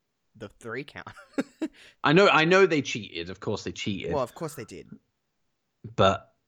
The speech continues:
Speaker 2: I can't
Speaker 1: They
Speaker 2: remember how
Speaker 1: won.
Speaker 2: they cheated. But regardless, yes, they retained their titles.
Speaker 1: They
Speaker 2: And I bel-,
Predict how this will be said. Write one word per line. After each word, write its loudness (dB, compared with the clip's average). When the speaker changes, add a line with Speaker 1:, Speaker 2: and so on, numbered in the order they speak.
Speaker 2:
I -8
can't -4
Speaker 1:
They 6
Speaker 2:
remember 2
how 6
Speaker 1:
won. 4
Speaker 2:
they 2
cheated. -2
But 4
regardless, 6
yes, 4
they 4
retained 2
their 2
titles. -4
Speaker 1:
They -8
Speaker 2:
And 4
I 4
bel-, 2